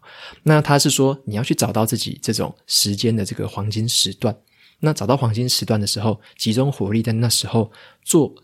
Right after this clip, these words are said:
大概你这个生产力最高的事情，做你最有创意、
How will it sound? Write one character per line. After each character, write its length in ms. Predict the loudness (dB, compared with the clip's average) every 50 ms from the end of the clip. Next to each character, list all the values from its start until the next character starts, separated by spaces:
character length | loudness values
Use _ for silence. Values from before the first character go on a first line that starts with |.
| _
大 140 | 0 0 2
概 140 | 2 2 0
你 240 | 0 0 -2 -4 -6
这 100 | -6 -4
个 120 | -2 -2
生 200 | 0 2 2 0
产 160 | 0 0 -2 -4
力 140 | -6 -6 -2 0
最 120 | 0 2
高 200 | 2 2 0 0
的 80 | 0 0
事 160 | 0 0 0
情， 260 | 0 -2 -4 -6 -10 -8 -4
做 160 | -2 -2 -2
你 80 | -2
最 160 | -2 -2 0 0
有 100 | 0 0
创 280 | -2 0 0 0 0 0
意、 180 | -2 -4 -4